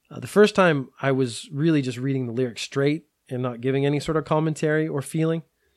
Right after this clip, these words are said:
And I felt that would be boring. I thought, "Oh, I could then go do, through the song again and do it line by line."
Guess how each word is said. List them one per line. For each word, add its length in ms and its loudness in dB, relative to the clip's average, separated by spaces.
And 140 -2
I 20 -2
felt 380 4
that 180 4
would 100 0
be 80 0
boring. 380 -2
I 80 -2
thought, 380 2
"Oh, 120 8
I 140 8
could 300 0
then 240 4
go 100 4
do, 120 -2
through 180 -2
the 80 0
song 200 -2
again 280 -2
and 100 -4
do 100 -2
it 80 -6
line 240 -2
by 120 -6
line." 360 -4